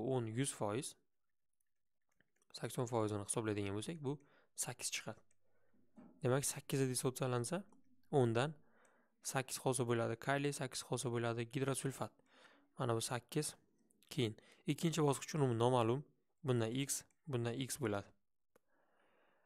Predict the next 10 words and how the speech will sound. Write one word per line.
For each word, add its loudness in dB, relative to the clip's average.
Endi, 4
shunda 4
kationlar 2
sakkiz -2
plus 2
x -2
bo'ladi. 2
Tak, -6
anionlar 4
esa, 2